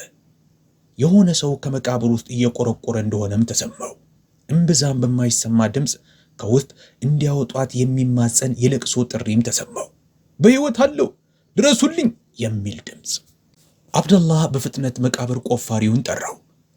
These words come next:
እርሱም ተመሳሳይ ድምፅ መስማቱን አረጋገጠ። ከዛም አብደላህ የራሱንም የራቢአንም ቤተሰብ ወደ መቃብር ስፍራው ጠራ። የመቃብር አስተዳደር ባለስልጣኖቹ ተነገራቸው። አንዳንድ የሚዲያ ተወካዮችም መጡ።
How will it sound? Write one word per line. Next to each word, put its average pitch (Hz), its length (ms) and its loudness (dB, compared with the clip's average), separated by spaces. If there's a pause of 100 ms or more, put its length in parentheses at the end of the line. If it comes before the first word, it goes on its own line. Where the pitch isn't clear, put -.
እርሱም 139 360 0
ተመሳሳይ 131 580 0
ድምፅ 113 280 0
መስማቱን 113 580 0
አረጋገጠ። - 640 -8 (1080)
ከዛም 151 460 0
አብደላህ 131 500 -4 (120)
የራሱንም 123 600 0
የራቢአንም 123 680 0
ቤተሰብ 120 400 -2 (100)
ወደ 127 200 -2
መቃብር 117 400 -2
ስፍራው 110 400 -2
ጠራ። - 240 -10 (840)
የመቃብር 156 600 4
አስተዳደር 131 540 -2
ባለስልጣኖቹ 117 760 -2 (360)
ተነገራቸው። - 760 -8 (420)
አንዳንድ 123 340 0
የሚዲያ 123 420 0
ተወካዮችም 113 760 -4
መጡ። - 200 -14